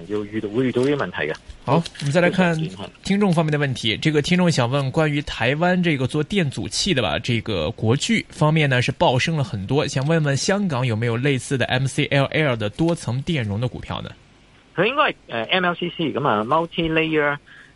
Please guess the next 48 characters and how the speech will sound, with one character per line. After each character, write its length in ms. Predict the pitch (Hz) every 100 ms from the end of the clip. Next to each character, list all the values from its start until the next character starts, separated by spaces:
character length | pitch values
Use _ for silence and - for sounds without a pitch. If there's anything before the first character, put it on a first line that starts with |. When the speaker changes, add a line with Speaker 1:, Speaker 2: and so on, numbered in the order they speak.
| - -
Speaker 1:
ceramic 320 | 123 160 170 -
capacitor 380 | - - - 107
咁 300 | - 76 82
嘅， 140 | 110
即 100 | 92
係 60 | 131
多 220 | - 139
層 180 | - 82
嘅 300 | 85 92 92 - - - - -
陶 160 | - 104 98
瓷 60 | -
嘅， 440 | 92 90 101 104 104 -
即 60 |
係 40 | 117
嗰 120 | 113
個， 420 | 110 98 95 92 92 - 98
呃， 220 | 95 82 80 85 - -
電 120 | -
容 120 | -
啦。 200 | 104 127 -
咁 60 | 151
呢 80 | 233
個 360 | 190 156 151 - - - _ _
香 180 | - 254
港 160 | 247 180
係 240 | 180 120 117 -
應 260 | 196 220
該 100 | 214 208
唔 220 | 139 90
多 180 | 95 175
國 220 | - 107
有 140 | 90 95
M 200 | 120 123
L 120 | 120
C 160 | - 123
C 180 | - 113
嘅， 200 | 92 73 -
咁 220 | 120 165
最 160 | 165 143
主 120 | 165
要 80 | 175
係 180 | 117
T 140 | 107 151
D 80 | 139
K 200 | 156 131
啊、 220 | 117 113
Murata 360 | 113 135 143
啊， 420 | 95 85 98 104